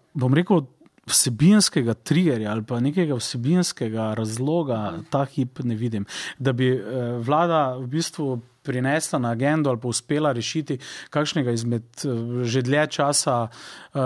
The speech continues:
Speaker 1: obstajajočih problemov, ne, da bi uspela z nekim, eh, prebojem iz tega razvojnega lera, o katerem mislim, da smo tudi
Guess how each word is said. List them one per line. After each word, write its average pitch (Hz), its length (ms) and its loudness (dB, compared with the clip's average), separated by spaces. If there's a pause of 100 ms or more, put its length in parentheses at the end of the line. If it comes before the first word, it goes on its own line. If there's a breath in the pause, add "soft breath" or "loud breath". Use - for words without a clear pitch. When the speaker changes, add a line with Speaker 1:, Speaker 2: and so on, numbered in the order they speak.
(400)
Speaker 1:
obstajajočih 131 960 0
problemov, 127 720 0
ne, 131 180 2
da 143 100 0
bi 127 160 0
uspela 139 540 2
z 117 100 -2
nekim, 143 400 0 (400 loud breath)
eh, 127 80 -6 (420)
prebojem 151 640 4
iz 117 140 0
tega 156 280 4
razvojnega 135 640 2
lera, 143 300 4
o 117 80 0
katerem 147 380 2
mislim, 147 260 2
da 117 40 0
smo 127 180 0
tudi 143 300 0